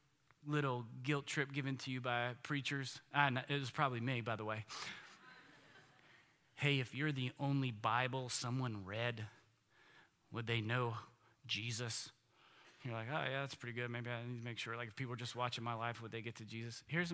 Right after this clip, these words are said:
my other question for you. If your life was the only heaven they got to see here on earth,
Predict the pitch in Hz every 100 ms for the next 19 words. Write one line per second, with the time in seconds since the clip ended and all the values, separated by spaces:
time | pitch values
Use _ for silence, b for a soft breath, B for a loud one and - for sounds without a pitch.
0 | - 127 120 135 127 120 104 113 101 110
1 | 101 104 101 B B B - - 160 127
2 | 135 147 180 151 143 147 135 127 113 123
3 | 117 - 147 143 135 110 - - 139 117
4 | 113 110 117 113 117 - 113 - 123 110
5 | 127 117 107 110 - 117 104